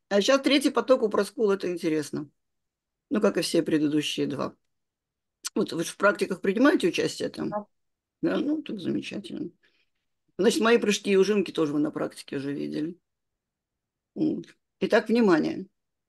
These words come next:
Speaker 1: Тогда я предлагаю следующее. Выводим информацию о состоянии почек. Прям проговаривайте. Информация о состоянии почек. Сильно талантливая про наших студентов. Можете по-,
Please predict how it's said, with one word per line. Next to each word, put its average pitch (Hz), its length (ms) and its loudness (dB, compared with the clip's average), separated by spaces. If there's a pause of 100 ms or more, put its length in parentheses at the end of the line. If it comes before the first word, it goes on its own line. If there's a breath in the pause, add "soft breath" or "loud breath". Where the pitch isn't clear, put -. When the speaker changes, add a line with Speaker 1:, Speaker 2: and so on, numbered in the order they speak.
(280)
Speaker 1:
Тогда 202 260 4
я 240 60 6
предлагаю 170 460 2
следующее. - 760 -8
Выводим 214 520 4
информацию 226 600 2
о - 20 -4
состоянии 196 600 0
почек. - 540 -6 (600)
Прям 151 180 -2
проговаривайте. 190 880 2 (1300)
Информация 196 640 2
о 202 40 -4
состоянии 170 520 2
почек. - 420 -10 (4000)
Сильно 247 340 0
талантливая 180 560 4
про 170 160 0
наших 170 240 2
студентов. 156 640 -4
Можете 185 400 -6
по-, 202 240 -4